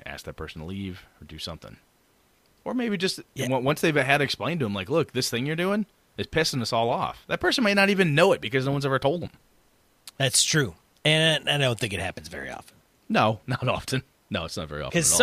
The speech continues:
Speaker 2: some-, sometimes those people are probably playing alone. Or they're, you know, they probably aren't in a group or,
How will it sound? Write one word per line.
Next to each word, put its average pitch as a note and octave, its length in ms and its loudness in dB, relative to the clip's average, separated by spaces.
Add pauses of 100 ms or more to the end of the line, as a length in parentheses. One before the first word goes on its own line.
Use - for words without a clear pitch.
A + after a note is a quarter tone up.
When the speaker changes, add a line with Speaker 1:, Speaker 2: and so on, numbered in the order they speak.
(100)
Speaker 2:
some-, F#3 80 -14
sometimes A3+ 580 2
those G3 180 4
people G3 320 0
are E3 100 2
probably F3+ 280 2
playing D#3 300 0
alone. D#3 360 -4 (680)
Or C3 140 0
they're, C3+ 300 0
you C3 80 4
know, A2+ 120 0
they A#2+ 140 -2
probably C3 240 -2
aren't A#2+ 220 -4
in G#2 40 -10
a - 20 -12
group A2+ 440 -6
or, E2+ 320 -10